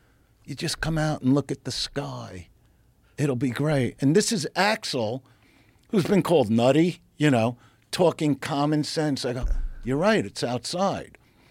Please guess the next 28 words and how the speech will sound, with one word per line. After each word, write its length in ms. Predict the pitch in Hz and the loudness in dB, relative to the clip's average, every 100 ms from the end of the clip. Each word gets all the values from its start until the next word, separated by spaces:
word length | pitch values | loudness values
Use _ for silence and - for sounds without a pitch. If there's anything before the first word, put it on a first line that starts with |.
| _ _ _ | _ _ _
Now, 160 | 151 139 | 4 4
you're 240 | 139 208 | 4 2
talking 280 | 233 233 180 | 4 4 4
about 200 | 156 139 | 4 4
a 40 | |
show, 280 | 120 139 127 | 2 2 2
it 60 | 120 | 2
was 120 | 123 | 0
a 100 | 117 | 0
hundred 460 | 127 170 151 160 | 0 0 2 2
and 160 | 127 117 | 0 -4
four, 540 | - 135 135 131 120 107 _ _ _ _ _ | -6 -2 0 2 -2 -6 _ _ _ _ _
over 200 | 185 208 | 2 4
a 60 | 175 | 4
hundred 340 | 170 170 156 | 2 0 2
thousand 320 | 165 139 127 120 | 4 4 4 0
people, 260 | 113 - | -4 -6
a 60 | 87 | -4
hundred 260 | 151 147 | -2 -2
and 160 | 156 117 | -2 -4
four 240 | - 127 | -2 -2
thousand, 640 | 110 - 92 90 82 - - _ _ | -2 -4 -4 -6 -12 -16 -20 _ _
a 60 | 104 | -4
little 200 | 120 127 | 0 2
more 220 | 123 110 | 2 -2
than 200 | 98 90 | -4 -6
that. 240 | 90 71 - - - - - - - - - - - - | -6 -8 -12 -12 -8 -6 -6 -8 -8 -8 -10 -12 -14 0
And, 640 | 131 127 120 113 113 107 | 4 6 6 6 4 2